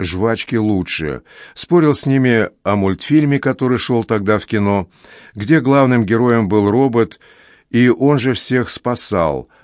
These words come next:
о том, почему магистр Йода так странно говорит, и о том, кто же всё-таки сильнее — Бэтмен или Супермен.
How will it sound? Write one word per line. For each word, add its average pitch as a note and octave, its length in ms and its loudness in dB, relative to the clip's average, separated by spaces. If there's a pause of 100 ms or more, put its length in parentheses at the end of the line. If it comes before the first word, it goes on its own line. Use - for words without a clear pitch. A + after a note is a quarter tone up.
(240)
о A#2+ 140 0
том, F#3 180 4
почему C#3+ 640 2
магистр A2+ 640 -2
Йода A2 480 0
так F#2 220 -2
странно A2 400 0
говорит, A2+ 520 -2
и - 40 -4
о F#2 120 2
том, A2 380 0 (320)
кто - 240 0
же D3+ 120 0
всё-таки C#3+ 380 -2
сильнее — A2 640 0 (520)
Бэтмен E2+ 680 -2 (280)
или A2 180 0
Супермен. G#2 720 -4